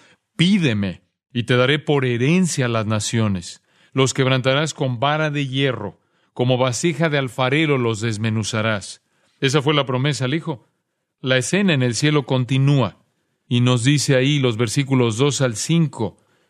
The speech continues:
del capítulo cinco, "¿Quién es digno de abrir el libro y desatar sus sellos?". Y ninguno, ni en el cielo, ni en la tierra, ni debajo de la tierra, podía abrir el libro, ni aun mirarlo.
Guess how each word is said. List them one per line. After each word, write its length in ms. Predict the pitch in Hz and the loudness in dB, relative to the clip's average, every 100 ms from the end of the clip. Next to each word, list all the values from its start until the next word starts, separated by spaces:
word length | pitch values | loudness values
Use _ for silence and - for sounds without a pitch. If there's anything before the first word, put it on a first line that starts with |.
| _ _ | _ _
del 280 | 123 120 110 | -2 -2 0
capítulo 680 | 127 123 147 131 135 123 117 | -2 0 0 2 2 2 2
cinco, 560 | - 135 - 113 - _ _ _ _ _ _ _ | 2 2 2 -2 -4 _ _ _ _ _ _ _
"¿Quién 240 | 185 214 | 0 2
es 240 | 226 135 117 | 2 2 2
digno 420 | 135 139 165 190 | 2 4 2 4
de 120 | 165 | 2
abrir 300 | 123 127 147 | 2 0 2
el 220 | 135 104 | 0 0
libro 380 | 104 120 127 170 | 0 2 2 2
y 60 | 165 | 2
desatar 520 | 127 - 110 127 127 | 0 -2 -2 0 0
sus 240 | - 120 | -4 -4
sellos?". 640 | - 113 113 185 190 - _ _ _ _ _ | -2 0 0 -4 -6 -12 _ _ _ _ _
Y 160 | 139 175 | 2 4
ninguno, 840 | 180 185 175 165 190 165 110 - _ _ - | 6 6 4 4 6 4 2 -6 _ _ -2
ni 100 | 117 | 2
en 80 | 117 | 2
el 120 | 113 | 2
cielo, 380 | - 135 165 180 | 2 2 2 2
ni 100 | 135 | 0
en 120 | 113 | 0
la 160 | 110 | -2
tierra, 360 | - 135 151 175 | 0 0 2 2
ni 160 | 151 117 | 0 0
debajo 460 | 107 117 127 131 | 0 -2 -2 -2
de 80 | 123 | 0
la 180 | 120 113 | -2 0
tierra, 500 | 123 120 120 120 - _ _ _ | 0 2 0 -2 -6 _ _ _
podía 480 | - 110 104 127 135 | -6 -2 0 2 2
abrir 280 | 127 117 117 | 0 -2 -2
el 160 | 117 104 | -2 -2
libro, 360 | 104 87 78 _ _ | -4 -4 -12 _ _
ni 120 | 120 | 0
aun 220 | 123 143 170 | 2 4 4
mirarlo. 560 | 165 165 165 143 101 | 4 2 -2 -8 -12